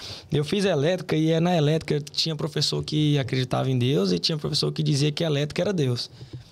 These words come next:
né? Então, assim, o mundo é muito ligado à energia. A gente atrai aquilo que a gente pensa, né? Quem tá em busca aí do sonho, quem tá na luta diária aí, cara, é pensamento.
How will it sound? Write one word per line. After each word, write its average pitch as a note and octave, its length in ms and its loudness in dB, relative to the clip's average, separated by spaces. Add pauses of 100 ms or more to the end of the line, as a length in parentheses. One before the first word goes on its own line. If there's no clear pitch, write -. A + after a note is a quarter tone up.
(260)
né? C#3+ 160 0
Então, D#3 240 -2
assim, C#3+ 300 -2 (680)
o C#3+ 60 2
mundo C#3+ 240 4
é D#3+ 60 2
muito D#3 280 2
ligado D#3 300 2
à - 20 2
energia. A#2 440 -2
A A#2 40 -8
gente B2 220 -2
atrai D#3 380 -2
aquilo D3 240 -2
que - 100 -2
a - 20 2
gente B2+ 140 -2
pensa, A#2+ 380 -4 (600)
né? C#3 300 0
Quem C#3 200 -4
tá C#3 400 -4
em B2+ 80 -2
busca B2+ 320 -2
aí C3 60 0
do B2 80 -2
sonho, C3+ 340 0
quem B2+ 140 -4
tá C3+ 140 -2
na C3+ 100 0
luta C3 260 0
diária B2 380 0
aí, D3 240 -2 (180)
cara, C#3 260 -4
é C3 40 -4
pensamento. D3 720 -4